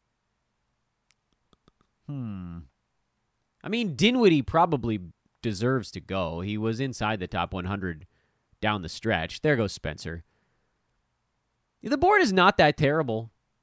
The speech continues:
It's not that terrible. There's some, there's some stuff downstream that will probably shuttle upstream along the way here. Um,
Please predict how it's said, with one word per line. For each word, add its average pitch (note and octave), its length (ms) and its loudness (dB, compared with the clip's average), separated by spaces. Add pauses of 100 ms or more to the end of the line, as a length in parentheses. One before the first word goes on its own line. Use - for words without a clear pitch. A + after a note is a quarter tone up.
(280)
It's - 80 -20
not - 180 0
that D#3 200 4
terrible. G2 320 -2
There's A#3 180 4
some, G#3 260 -6
there's C4 220 4
some F#3+ 120 -6
stuff - 280 2 (140)
downstream C3 1200 -2
that G#2+ 240 0 (480)
will A2 140 -4
probably B2 760 0 (600)
shuttle C3 640 0
upstream D3 800 -2
along D#3 360 0
the D#3 60 -2
way D#3 220 2
here. D#3 400 -6 (680)
Um, G2+ 520 -2